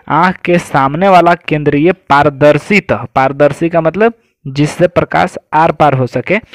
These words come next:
उसको कॉर्निया कहते हैं, और वही काला वाला भाग से प्रकाश अंदर जाता है। ठीक है, पारदर्शी होता है। चलिए, कॉर्न-, कॉर्निया का ही second point लिखा जाए, लिखेंगे,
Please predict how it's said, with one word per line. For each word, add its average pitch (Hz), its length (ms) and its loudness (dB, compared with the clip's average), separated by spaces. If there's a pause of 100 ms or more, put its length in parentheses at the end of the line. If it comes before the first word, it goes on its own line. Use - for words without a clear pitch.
(220)
उसको 165 320 0
कॉर्निया 147 560 0
कहते 120 340 -6
हैं, 107 160 -14 (320)
और 139 140 2
वही 147 280 0
काला 156 400 2
वाला 165 260 4
भाग 139 320 -4
से 156 280 -4 (300)
प्रकाश 151 520 0
अंदर 151 340 0
जाता 107 360 -6
है। 98 220 -14 (200)
ठीक - 180 -4
है, 202 100 2 (260)
पारदर्शी 139 520 0
होता 170 280 0
है। 165 120 -6 (500)
चलिए, 123 200 -2
कॉर्न-, 147 460 -2 (140)
कॉर्निया 151 520 0
का 180 120 -4
ही 143 220 -4 (360)
second 190 460 -2
point 143 380 -2
लिखा 123 320 -6
जाए, 139 220 -2 (960)
लिखेंगे, 156 480 -4